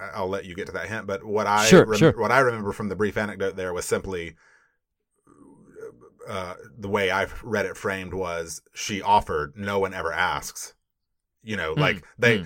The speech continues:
Speaker 1: everyone asks, "Are you playing Klemperer?" And she says, "No." She says,
Speaker 2: Oh,
Speaker 1: "No one ever
Speaker 2: oh.
Speaker 1: asks if I'm playing Ebersdorf." And so that was
Speaker 2: Oh,
Speaker 1: kind of the,
Speaker 2: got it.
Speaker 1: the reveal.
Speaker 2: But what's funny is there is a hint in the name Ebersdorf, which is how they credited it.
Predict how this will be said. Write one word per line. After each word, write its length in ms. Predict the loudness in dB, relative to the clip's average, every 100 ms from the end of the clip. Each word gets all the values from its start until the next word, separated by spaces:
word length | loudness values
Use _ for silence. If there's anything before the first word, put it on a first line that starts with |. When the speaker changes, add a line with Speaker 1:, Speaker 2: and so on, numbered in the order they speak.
| -2
Speaker 1:
everyone 300 | 2 4 4
asks, 320 | 8 8 6 0
"Are 80 |
you 100 | -2
playing 240 | -2 -4 -4
Klemperer?" 400 | -4 -2 -2 -4
And 80 | -4
she 140 | -6
says, 180 | -6 -4
"No." 240 | -4 -6
She 120 | -8
says, 340 | -4 -4 -6 -10 -6
Speaker 2:
Oh, 500 | 0 2 2 4 6
Speaker 1:
"No 140 | 8 8
one 100 | 8
ever 160 | 6
Speaker 2:
oh. 20 |
Speaker 1:
asks 440 | 8 8 8 4 -2
if 100 | -2
I'm 180 | 0 0
playing 260 | -2 -2
Ebersdorf." 480 | -4 -6 -8 -12 -18 -20 _
And 160 | -16 -8
so 120 | -6
that 200 | -2 0
was 140 | 4 4
Speaker 2:
Oh, 80 |
Speaker 1:
kind 160 | 4 0
of 100 | -4
the, 120 | -6
Speaker 2:
got 260 | -2 0 0
it. 140 | -2
Speaker 1:
the 80 | -4
reveal. 320 | -6 -6 -10 -14 _ -20 _ _ _ _
Speaker 2:
But 280 | 8 10 8
what's 200 | 6 6
funny 300 | 6 2 4
is 140 | 2 4
there 180 | 6 6
is 160 | 6
a 80 | 4
hint 340 | 2 2 0 -2
in 140 | -2
the 60 | 0
name 680 | 0 2 2 2 2 0 -2 _
Ebersdorf, 720 | 4 6 6 4 4 2 0 0
which 160 | 0
is 100 | 0
how 140 | 0 0
they 120 | 0
credited 440 | 0 2 4 2 0
it. 220 | -2